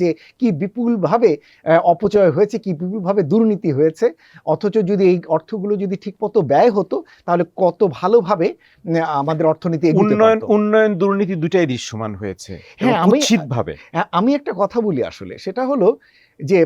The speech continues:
Speaker 1: প্রায়শই বলা হয় যে না, গত পনেরো বছরে আসলে উন্নয়ন হয়নি, কথাটা ঠিক না। কিন্তু গত পনেরো বছরে আসলে উন্নয়ন হয়েছে, কিন্তু যা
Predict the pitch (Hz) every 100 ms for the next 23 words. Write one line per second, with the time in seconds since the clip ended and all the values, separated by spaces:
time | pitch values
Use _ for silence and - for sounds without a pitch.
0 | - 202 262 277 302 202 226 247 285 269
1 | 262 240 185 214 226 233 247 247 233 240
2 | 240 240 254 233 233 226 180 190 175 135
3 | 185 214 220 247 220 104 80 82 71 -
4 | _ _ _ _ - 156 185 233 233 254
5 | 254 240 240 277 269 254 277 277 277 254
6 | 240 254 247 180 285 294 - 87 _ _
7 | _ _ 202 175 214 139 180